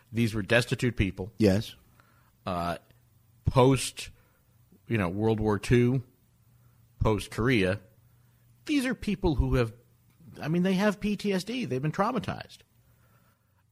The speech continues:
Speaker 1: And I don't necessarily think that we should romanticize trauma.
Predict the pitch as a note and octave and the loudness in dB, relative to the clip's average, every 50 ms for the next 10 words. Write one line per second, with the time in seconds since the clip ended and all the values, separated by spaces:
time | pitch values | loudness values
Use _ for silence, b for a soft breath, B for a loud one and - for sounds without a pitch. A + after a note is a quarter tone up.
0 | - C#3 C3+ D3 D#3 D#3 E3 F3 E3+ E3 D3 - - - E3 D3+ D3+ D3 - - | -12 -10 -8 -6 -4 -4 -4 -2 -2 -4 -6 -4 -2 -2 0 0 0 -2 -2 -4
1 | E3 D3 - D#3+ D3 C#3+ C3+ C3 - C3+ A#2 A2 A#2 A#2+ A#2+ B2+ C3 C3+ - B2 | -4 -4 -6 -8 -6 -6 -6 -6 -8 -10 -8 -6 -4 -4 -2 -2 -4 -4 -6 -8
2 | - C3 A#2 A2 - - - - - A3+ G3 A#2+ D#2 - - | -6 -4 -4 -4 -6 -8 -10 -8 -6 -6 -6 -6 -10 -12 -18